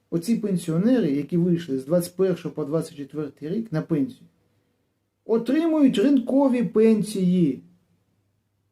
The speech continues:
Тобто без всякого, без всякої індексації. Яка була пенсія, така у них і залишається пенсія.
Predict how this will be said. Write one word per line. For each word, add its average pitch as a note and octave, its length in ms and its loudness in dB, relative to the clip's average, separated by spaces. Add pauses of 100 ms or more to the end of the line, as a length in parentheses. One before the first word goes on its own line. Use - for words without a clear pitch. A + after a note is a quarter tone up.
(100)
Тобто C4 360 -2
без B3+ 600 0
всякого, G#3+ 760 0 (240)
без A3+ 200 0
всякої A3+ 340 0
індексації. - 680 -4 (1160)
Яка A#3 280 0
була C#4+ 280 2
пенсія, A3+ 680 0 (260)
така F3 260 0
у G#3+ 140 0
них F#3 160 -4
і F3 40 0
залишається D#3 640 -6
пенсія. - 440 -20